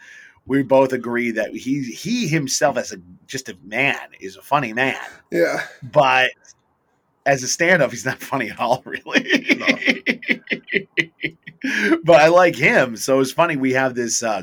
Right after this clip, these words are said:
Speaker 1: girl who lives out in L A who does these little entertainment reports for us. And when she'll call in, we'll talk to her, and, uh, she does movie reviews.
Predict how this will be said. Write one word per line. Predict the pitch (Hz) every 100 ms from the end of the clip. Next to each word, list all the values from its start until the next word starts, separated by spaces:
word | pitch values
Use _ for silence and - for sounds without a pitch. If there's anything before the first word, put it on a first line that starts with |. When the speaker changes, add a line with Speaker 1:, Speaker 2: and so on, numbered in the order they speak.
| 85
Speaker 1:
girl | 90 131 143 110 95 - _ _ _ -
who | 139 135
lives | 117 123 127 123
out | 113
in | 101
L | 98 98
A | 110 87 73 71 _ _
who | 131 123
does | 110 98 110 101
these | 95
little | 104 101
entertainment | 95 85 98 98 92 -
reports | 82 80 71 -
for | - 58 50
us. | - -
And | - 107
when |
she'll | 110 135
call | - 123 117
in, | 95 101
we'll | 98
talk | 80 73 -
to | 82
her, | 82 82
and, | 82 80 76
uh, | 71 - _ _ _ _ _ _
she | -
does | 113 135
movie | 254 190
reviews. | 98 82 52 50 -